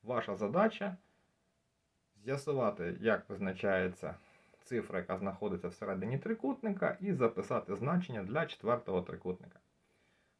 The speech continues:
Пропоную поставити відео на паузу, поміркувати і з'ясувати, що вийшло у вас. Пишіть в коментарі,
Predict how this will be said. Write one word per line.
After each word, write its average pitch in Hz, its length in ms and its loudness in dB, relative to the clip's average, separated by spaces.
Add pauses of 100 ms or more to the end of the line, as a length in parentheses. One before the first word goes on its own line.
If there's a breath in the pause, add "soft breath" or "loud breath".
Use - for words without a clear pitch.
(180)
Пропоную 147 520 2
поставити 107 540 2
відео 101 320 2
на 165 120 2
паузу, 196 540 4 (120)
поміркувати 156 880 0 (1000 loud breath)
і 143 160 -10
з'ясувати, 120 500 0
що 107 220 0
вийшло 104 380 2
у - 20 2
вас. 110 200 4
Пишіть 92 340 -10
в - 80 -20
коментарі, 92 520 0